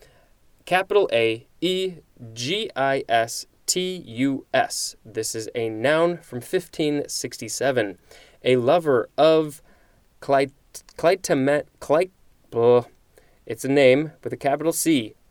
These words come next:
E O L Y T E M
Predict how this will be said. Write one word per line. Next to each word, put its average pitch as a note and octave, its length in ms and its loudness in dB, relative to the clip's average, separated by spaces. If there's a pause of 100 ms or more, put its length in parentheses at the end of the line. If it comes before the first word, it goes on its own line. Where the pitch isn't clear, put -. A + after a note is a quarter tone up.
E D#3 40 4
O C#3 180 4
L A2 80 -4
Y A#2+ 460 2 (300)
T G#3+ 300 -6 (200)
E D#3+ 240 -2 (140)
M A#2+ 300 -2